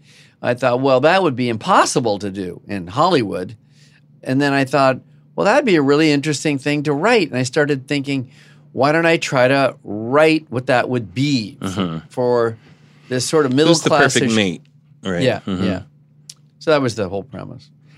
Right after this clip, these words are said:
Speaker 1: And then I superimposed this mermaid on top of it to give it a fantasy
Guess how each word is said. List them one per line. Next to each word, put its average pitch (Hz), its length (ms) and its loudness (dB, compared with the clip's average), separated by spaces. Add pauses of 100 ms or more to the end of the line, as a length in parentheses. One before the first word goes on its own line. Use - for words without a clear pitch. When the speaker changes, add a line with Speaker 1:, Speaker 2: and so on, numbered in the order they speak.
Speaker 1:
And 139 80 -4
then 165 100 4
I 160 80 4
superimposed 131 840 0 (320)
this 113 220 -4
mermaid 135 480 0
on 110 180 -2
top 135 320 0
of 98 140 -6
it 92 200 -6
to 110 120 -4
give 107 220 -4
it 104 120 0
a 95 60 -6
fantasy 117 840 -4